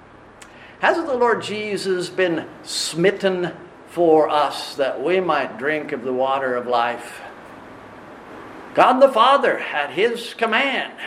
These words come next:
Christ was beaten,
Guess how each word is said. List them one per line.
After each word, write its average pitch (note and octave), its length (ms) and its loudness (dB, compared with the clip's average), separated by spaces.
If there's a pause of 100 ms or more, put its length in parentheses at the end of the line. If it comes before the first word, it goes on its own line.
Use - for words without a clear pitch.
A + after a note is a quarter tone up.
(360)
Christ B3+ 460 -2
was E3 300 0 (1000)
beaten, E3 540 2